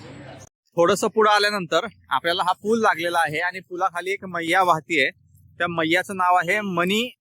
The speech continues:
मैया, म्हणजे मनी नदी आहे ही. आपण या पुलावरून या मनी नदीच्या वरतून चाललोय. रामकृष्ण हरी नर्मदे हर. या ठिकाणी ही मनी मैया आहे,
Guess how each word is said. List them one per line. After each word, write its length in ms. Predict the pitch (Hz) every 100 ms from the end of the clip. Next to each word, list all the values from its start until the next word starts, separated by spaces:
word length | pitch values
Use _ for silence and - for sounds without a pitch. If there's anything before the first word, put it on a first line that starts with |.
| 170
मैया, 260 | 151 135 104 -
म्हणजे 200 | 131 165
मनी 280 | 160 160 196
नदी 260 | 185 170
आहे 220 | 165 151
ही. 160 | 139 185 - _ _ _ _
आपण 280 | - - 160
या 100 | 170
पुलावरून 480 | - 151 147 147 226 - _ _ _ _ _ -
या 160 | 147
मनी 260 | 160 147 151
नदीच्या 400 | 147 143 131 165 185 -
वरतून 380 | 135 131 156 151
चाललोय. 340 | 147 117 127 190 _ _ _ _ _ _ _
रामकृष्ण 540 | 131 135 165 170 - 156
हरी 160 | 135
नर्मदे 720 | 139 127 120 123 135 139 143 139
हर. 160 | 117 _ _ _ _ _ - - _ _ _ _ -
या 140 | 147
ठिकाणी 360 | 156 165 170 170
ही 220 | 160 202 185 _ 139
मनी 200 | 143 156
मैया 320 | 170 165 165
आहे, 180 | 160 156